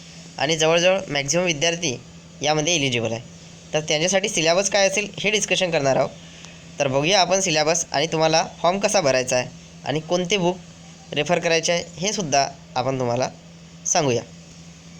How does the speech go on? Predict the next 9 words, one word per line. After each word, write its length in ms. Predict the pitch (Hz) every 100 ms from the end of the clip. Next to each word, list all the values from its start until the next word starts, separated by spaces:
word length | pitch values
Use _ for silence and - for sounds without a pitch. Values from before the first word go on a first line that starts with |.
| - - - - - - - - - - - - - - - - - - -
तर, 280 | 170 165 180
अ, 20 |
मित्रांनो, 440 | 180 165 175 208 226
तुमची 360 | 202 185 170
एक्झाम 320 | 220 170 196 208
टोटल 240 | 208 220
दोनशे 340 | 170 160 156
गुणांची 380 | 214 196 190 180
आहे. 260 | 165 170